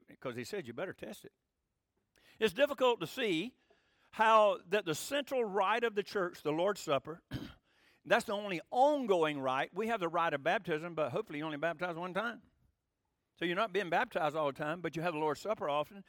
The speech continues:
That, that, how it could cause so much trouble. You know why it caused trouble? 'Cause they were human like us.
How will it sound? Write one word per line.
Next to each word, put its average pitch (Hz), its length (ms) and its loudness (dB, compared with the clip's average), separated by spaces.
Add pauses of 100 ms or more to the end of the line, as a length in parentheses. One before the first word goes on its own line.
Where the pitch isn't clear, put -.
(240)
That, 165 240 0
that, 226 300 4 (380)
how 233 300 2
it 277 200 4
could 262 160 -2
cause 202 300 2
so 233 60 -2
much 233 220 -4
trouble. 294 380 -4 (240)
You 170 100 -4
know 220 80 -2
why 247 220 4
it - 40 -2
caused 254 260 2
trouble? 294 300 2 (280)
'Cause 180 260 0
they 202 140 2
were 214 140 4
human 202 320 -4
like 208 220 0
us. 269 360 -2